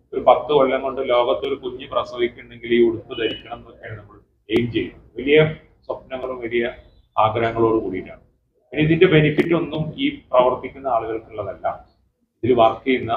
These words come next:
ആളുകൾക്കും അതുപോലെ തന്നെ, ഏഹ്,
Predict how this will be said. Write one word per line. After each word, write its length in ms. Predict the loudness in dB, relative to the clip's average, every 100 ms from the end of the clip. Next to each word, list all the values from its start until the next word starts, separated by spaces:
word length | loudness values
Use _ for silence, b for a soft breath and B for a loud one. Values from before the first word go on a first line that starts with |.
| -6 -8
ആളുകൾക്കും 540 | -4 -4 -6 -10 -12 -20 _ _
അതുപോലെ 300 | _ -16 -16
തന്നെ, 280 | -18 -20 -20 _ -20 _ _ _ _ _ _ -18
ഏഹ്, 180 | -12